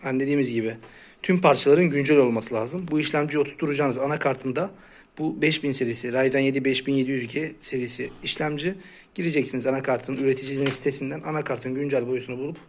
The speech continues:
cihazın içine yükleyeceksiniz. Yani videomuzun konusu şuydu. Yeni bir bilgisayar topluyorsunuz ve bilgisayarı topladıktan sonra ekrana görüntü gelmemesi genellikle bios update'ten kaynaklanır. Hani daha önce de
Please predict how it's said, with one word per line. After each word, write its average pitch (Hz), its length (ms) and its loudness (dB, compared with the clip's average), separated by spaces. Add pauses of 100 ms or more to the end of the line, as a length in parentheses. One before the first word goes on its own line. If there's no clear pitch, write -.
(140)
cihazın 127 320 -4
içine 139 300 -8
yükleyeceksiniz. 117 760 -12 (920)
Yani 151 220 6
videomuzun 175 480 6
konusu 175 360 0
şuydu. 175 500 2
Yeni 156 260 4
bir 160 80 -2
bilgisayar 160 440 4
topluyorsunuz 143 640 -2
ve 147 140 6
bilgisayarı 156 380 4
topladıktan 156 380 2
sonra 156 360 -2 (200)
ekrana 143 300 2
görüntü 147 380 0
gelmemesi 143 640 4 (300)
genellikle 185 760 6 (100)
bios 156 220 8
update'ten 156 580 0
kaynaklanır. 135 640 -4
Hani 143 220 0
daha 151 180 6
önce 156 160 2
de 131 160 0